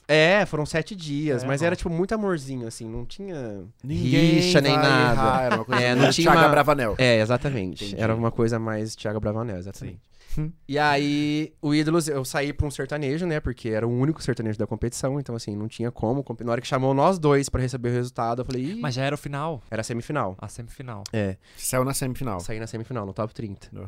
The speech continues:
Speaker 2: Nossa, chegou muito perto.
Speaker 3: Caramba,
Speaker 1: É,
Speaker 3: que legal.
Speaker 1: e aí a Taime ganhou, inclusive, esse, esse, o Ídolos que eu participei,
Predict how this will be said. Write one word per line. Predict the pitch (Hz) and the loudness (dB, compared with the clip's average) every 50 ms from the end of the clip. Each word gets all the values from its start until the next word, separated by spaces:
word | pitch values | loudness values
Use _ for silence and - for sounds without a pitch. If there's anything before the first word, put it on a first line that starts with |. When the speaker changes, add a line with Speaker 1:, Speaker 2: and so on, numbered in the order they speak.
| 95 92 92 | -8 -8 -8
Speaker 2:
Nossa, | 120 120 120 117 117 - 113 | -8 -8 -10 -10 -12 -14 -16
chegou | - - 110 117 | -16 -14 -14 -14
muito | 117 117 107 110 | -14 -14 -12 -12
perto. | 110 113 104 120 120 | -12 -12 -12 -12 -12
Speaker 3:
Caramba, | 113 107 104 104 | -12 -12 -8 -4
Speaker 1:
É, | 117 113 110 110 110 107 104 104 101 101 | -2 -2 0 0 0 -2 -2 -4 -6 -8
Speaker 3:
que | 104 | -12
legal. | 104 101 110 117 | -12 -10 -6 -4
Speaker 1:
e | 117 | -2
aí | 120 120 120 120 127 123 127 123 123 123 127 127 127 127 | 0 2 2 2 0 0 -2 -2 -2 -2 -2 -2 -2 -2
a | 123 | -4
Taime | 120 147 143 143 151 | -2 -2 -4 -4 -4
ganhou, | 151 185 214 202 156 | -4 -6 -6 -6 -6
inclusive, | 160 160 151 135 127 127 120 123 | -6 -8 -10 -10 -10 -10 -10 -10
esse, | 120 - - 87 | -10 -10 -10 -8
esse, | 110 110 - - - | -8 -8 -8 -8 -6
o | 113 107 107 107 | -4 -2 -2 -2
Ídolos | 107 107 107 104 | -2 -2 -4 -6
que | - 110 | -6 -6
eu | 107 | -4
participei, | - 110 104 - - - - 113 104 107 127 | -4 -4 -6 -8 -14 -14 -12 -12 -10 -10 -12